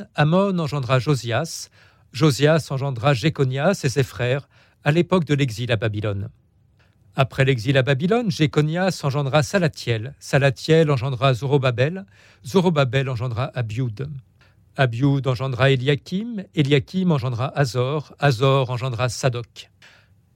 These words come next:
Sadoc engendra Hakim, Hakim engendra Élioud, Élioud engendra Éléazar. Éléazar engendra Mathan, Mathan engendra Jacob, Jacob engendra Joseph, l'époux de Marie,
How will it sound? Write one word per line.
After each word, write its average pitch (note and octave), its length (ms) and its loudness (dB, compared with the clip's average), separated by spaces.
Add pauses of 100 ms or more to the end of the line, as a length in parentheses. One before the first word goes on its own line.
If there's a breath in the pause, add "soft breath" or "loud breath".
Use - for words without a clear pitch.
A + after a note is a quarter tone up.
Sadoc C#3 560 2
engendra C3 400 0
Hakim, F#3 500 -2
Hakim E3 480 0
engendra C#3+ 400 2
Élioud, D3 640 -2
Élioud E3 460 2
engendra C3+ 440 0
Éléazar. B2 680 -2 (640 soft breath)
Éléazar C3+ 640 4
engendra B2 340 -2
Mathan, F3 680 0
Mathan E3+ 540 2
engendra B2 360 -2
Jacob, D3 560 0 (380 soft breath)
Jacob E3 480 4
engendra C#3+ 420 0
Joseph, C#3+ 640 0
l'époux E3 360 2
de D#3+ 100 0
Marie, B2+ 340 -2